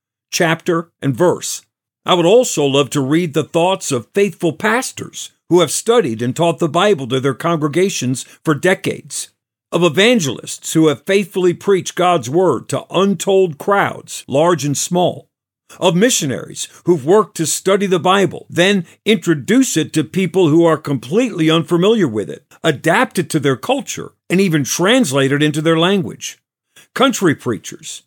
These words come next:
pastors of congregations large and small,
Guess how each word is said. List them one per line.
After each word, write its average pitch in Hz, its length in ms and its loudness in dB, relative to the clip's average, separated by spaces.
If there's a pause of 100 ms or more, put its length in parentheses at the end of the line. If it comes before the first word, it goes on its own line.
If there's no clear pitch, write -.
pastors 190 460 0
of 175 100 -2
congregations 185 840 0
large 170 400 2
and 170 100 0
small, 185 600 -4